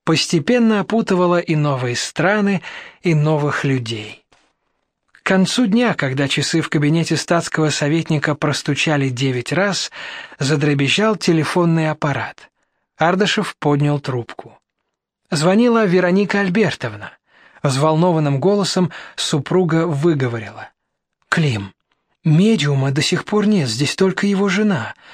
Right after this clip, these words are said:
Она волнуется, мы не знаем, что делать". "Странно.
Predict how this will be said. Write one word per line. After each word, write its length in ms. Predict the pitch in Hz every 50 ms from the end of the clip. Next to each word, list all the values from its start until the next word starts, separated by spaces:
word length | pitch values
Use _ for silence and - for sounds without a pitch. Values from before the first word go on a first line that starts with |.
| - - - _ _ _
Она 280 | - 127 127 131 135 135
волнуется, 760 | 147 160 160 160 175 214 214 160 120 - - - 120 117 113 - _ _ -
мы 280 | 123 117 120 127 143 143
не 120 | 143 143
знаем, 320 | 123 135 160 165 170 165
что 200 | - - - 196
делать". 520 | 185 180 202 185 123 90 - - - - _ _ _ _ _ _ _ _ _ _ _ _ _ _ _ _ _ _
"Странно. 760 | - - - - 160 151 139 135 127 127 139 160 160 135